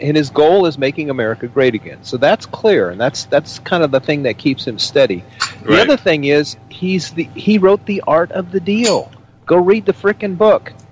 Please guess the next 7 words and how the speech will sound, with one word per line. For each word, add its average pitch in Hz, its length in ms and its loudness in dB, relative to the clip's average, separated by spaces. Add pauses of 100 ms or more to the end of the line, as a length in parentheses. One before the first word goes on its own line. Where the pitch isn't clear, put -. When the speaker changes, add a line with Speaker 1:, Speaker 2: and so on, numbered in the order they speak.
(140)
Speaker 1:
He's 185 200 0
a 180 60 4
negotiator. 170 720 2
He, 101 140 -4
it's 123 380 -8
never 190 360 2
over. 135 460 0